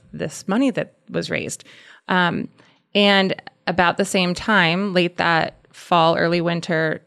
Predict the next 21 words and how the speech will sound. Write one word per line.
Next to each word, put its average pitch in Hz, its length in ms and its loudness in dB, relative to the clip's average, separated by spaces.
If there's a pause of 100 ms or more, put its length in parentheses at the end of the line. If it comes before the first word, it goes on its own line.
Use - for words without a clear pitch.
uh, 175 240 -4
s-, - 200 -14
they 185 140 -2
told 175 180 -6
us 170 120 -6
Sam 175 200 -2
wasn't 170 220 -6
responding 175 500 -4
to 185 100 -4
the 170 100 0
treatment. - 500 -4
So 175 380 0 (460)
we, 175 580 0 (160)
you 170 100 -4
know, 160 60 -4
it - 40 -6
was - 120 -10
about - 240 -2
four 175 240 2
months 185 280 -2
in, 165 300 -2